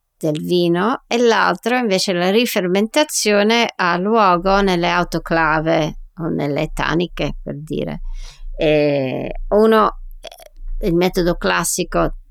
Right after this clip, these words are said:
che si vede in Franciacorta, ci sono molti stili in Franciacorta di, eh, fare il vino, generalmente viene lasciato su le fece fini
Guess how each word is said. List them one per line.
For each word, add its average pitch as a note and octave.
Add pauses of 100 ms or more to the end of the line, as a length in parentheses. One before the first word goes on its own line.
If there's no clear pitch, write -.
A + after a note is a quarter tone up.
(380)
che D3+ (180)
si -
vede D#3+
in D#3+
Franciacorta, E3
ci -
sono E3+
molti F3+
stili D#3+
in E3+
Franciacorta D#3+ (400)
di, E3
eh, -
fare E3
il D3+
vino, D#3+ (120)
generalmente F3
viene E3
lasciato D#3+
su D#3 (440)
le F3
fece F3
fini F#3